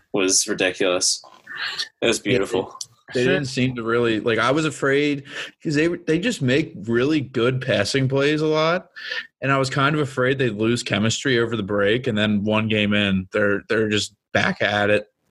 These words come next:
Speaker 2: doing the same thing. And, like, they, they have three games that don't really fucking matter at all because we're the lowest seed of the top four. We're four, so we can only go up.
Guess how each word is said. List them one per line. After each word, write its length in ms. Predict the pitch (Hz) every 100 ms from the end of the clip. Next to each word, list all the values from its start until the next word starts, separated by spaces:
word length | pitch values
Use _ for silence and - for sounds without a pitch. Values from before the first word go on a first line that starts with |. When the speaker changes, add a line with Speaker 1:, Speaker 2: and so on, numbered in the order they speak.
| _ -
Speaker 2:
doing 240 | 120 113 110
the 60 |
same 320 | - 113 110
thing. 480 | 104 113 107 107 110 - - - - _ -
And, 260 | 120 117 113
like, 220 | 110 -
they, 180 | 120 113
they 160 | 120
have 260 | 123 131 131
three 260 | 131 127
games 380 | 123 117 123 123
that 180 | 117 92
don't 220 | 110 110
really 200 | 113 113
fucking 360 | 107 117 110 110
matter 340 | 101 107 101
at 100 | 98
all 240 | 98 98 104
because 320 | 110 123 110
we're 220 | 113 113
the 60 | 110
lowest 500 | 101 104 110 107 -
seed 400 | 101 101 113 123 _ _ _ _
of 60 | 110
the 60 | 104
top 320 | 113 107 -
four. 240 | 110 110
We're 180 | 104 110
four, 360 | - 104 104 113
so 160 | -
we 80 | 113
can 140 | -
only 200 | 120 110 101
go 140 | 98
up. 240 | 101 101